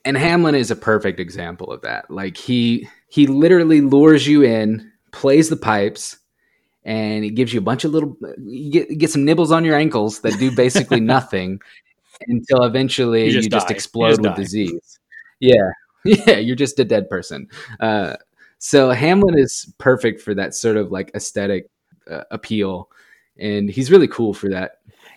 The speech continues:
Speaker 2: Yeah,
Speaker 1: reason.
Speaker 2: and you're talking really about the blight mechanic, because he manipulates that to do kind of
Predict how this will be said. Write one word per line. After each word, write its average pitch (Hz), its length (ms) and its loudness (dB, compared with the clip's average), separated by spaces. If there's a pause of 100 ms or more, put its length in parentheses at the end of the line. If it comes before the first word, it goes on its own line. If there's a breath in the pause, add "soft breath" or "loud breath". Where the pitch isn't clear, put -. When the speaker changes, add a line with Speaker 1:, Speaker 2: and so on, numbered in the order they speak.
Speaker 2:
Yeah, 156 240 2
Speaker 1:
reason. 156 160 0
Speaker 2:
and 151 220 0
you're 180 160 2
talking 175 380 2
really 147 280 4
about 135 300 2
the 127 60 -2
blight 123 360 -2
mechanic, 117 480 -4
because 123 340 -2
he 143 120 0
manipulates 139 640 0
that 127 260 -2
to 135 80 -6
do 123 220 -2
kind 117 240 0
of 107 200 -2